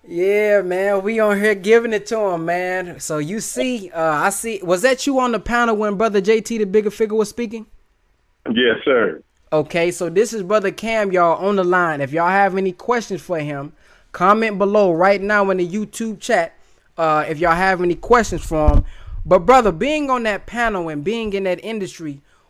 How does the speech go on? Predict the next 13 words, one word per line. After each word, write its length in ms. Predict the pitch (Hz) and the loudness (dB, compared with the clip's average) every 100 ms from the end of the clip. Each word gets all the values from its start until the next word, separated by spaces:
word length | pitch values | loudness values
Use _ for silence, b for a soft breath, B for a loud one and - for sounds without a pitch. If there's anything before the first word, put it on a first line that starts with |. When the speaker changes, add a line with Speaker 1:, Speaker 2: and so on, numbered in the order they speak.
| _ | _
Speaker 1:
what, 400 | 151 277 349 - | 0 2 2 0
what, 240 | 233 330 214 | -6 -6 -4
what, 200 | 302 - | -8 -8
what 160 | 277 339 | -6 -4
do 80 | 294 | -4
you 160 | 269 | -6
think 220 | 254 262 226 | -6 -8 -6
about 300 | 202 214 196 | -2 0 0
what 200 | 202 220 | -4 -6
you've 160 | 196 | -10
seen 380 | - 226 202 175 | -10 -8 -6 -4
thus 220 | 170 156 | -4 -6
far? 520 | - 196 175 143 131 | -8 -2 0 0 -2